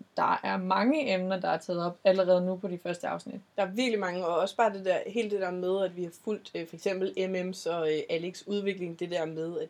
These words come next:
Speaker 2: de er gået fra sådan fest og, øh, druk og hår, og, og nu er det bare sådan, nu skal de bare have det der bageri, ikke?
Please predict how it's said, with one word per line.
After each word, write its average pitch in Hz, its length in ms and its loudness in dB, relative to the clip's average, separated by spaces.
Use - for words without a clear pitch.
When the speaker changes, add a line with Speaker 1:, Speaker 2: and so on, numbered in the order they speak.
Speaker 2:
de 175 120 -8
er 165 40 -12
gået 170 300 -6
fra 147 120 -12
sådan 147 300 -10
fest - 400 -6
og, 143 220 -6
øh, 160 80 -14
druk 156 380 0
og - 440 -4
hår, 165 280 -2
og, 165 280 -2
og 160 160 2
nu 196 260 2
er 185 40 2
det 170 100 -4
bare 143 200 -4
sådan, 131 340 -10
nu 180 60 -6
skal - 140 -8
de - 60 -16
bare 139 160 -4
have 156 120 -10
det 160 100 -8
der 139 60 2
bageri, 147 500 -4
ikke? 196 160 -8